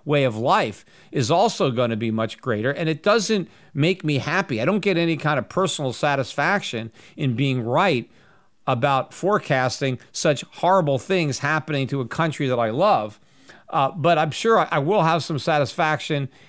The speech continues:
in the fact that at least I saw it coming early enough, uh, to help enough people, enough Americans in particular, save themselves.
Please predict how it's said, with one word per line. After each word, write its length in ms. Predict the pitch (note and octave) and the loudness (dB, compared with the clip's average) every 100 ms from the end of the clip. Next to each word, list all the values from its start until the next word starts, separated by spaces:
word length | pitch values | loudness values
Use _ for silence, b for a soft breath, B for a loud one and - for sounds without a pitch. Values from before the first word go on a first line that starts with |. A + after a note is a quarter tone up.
| b | b
in 120 | D3 C#3+ | -2 -2
the 80 | |
fact 460 | A#2+ D#3 D3 - - | 0 0 0 -4 -2
that 120 | D#3 | 0
at 160 | C#3+ C#3+ | 0 0
least 340 | E3 G3 - - | 0 0 -4 -2
I 340 | C#3+ C#3+ C3+ b b b b | 0 2 -2 b b b b
saw 340 | - G#3+ F#3+ | -2 4 4
it 120 | C#3 | 2
coming 480 | - G3 A3 A2 A2 - _ b b b - | -2 0 2 0 -6 -16 _ b b b 2
early 340 | F3 B3 A3+ | 4 6 4
enough, 500 | B2 G#2+ A2+ C#3+ - - b b b | 2 0 0 0 -4 -20 b b b
uh, 180 | D3 C#3 - | 0 0 -2
to 400 | - F3+ E3 D#3+ - _ _ _ _ | -2 2 4 2 -4 _ _ _ _
help 300 | - F#3 G#3 | 0 0 2
enough 320 | E3+ D#3+ D#3+ - | 2 2 0 0
people, 580 | D#3 A#2+ C3 D#3 D3+ _ | -2 0 0 -2 -2 _
enough 360 | C#3+ D#3 F3 D#3 | -2 0 0 -2
Americans 680 | C3+ D#3+ F#3+ - A2+ C#3 - | -2 0 0 -2 -8 -8 -10
in 140 | A#2+ | -10
particular, 640 | C3 - G3 - B2 C3 b b b | -10 -4 -4 -2 -4 -4 b b b
save 440 | - - G3+ A#3+ | -8 0 2 2
themselves. 640 | F#3+ A#2+ - E2 B1+ - | 0 -2 -4 -8 -10 -18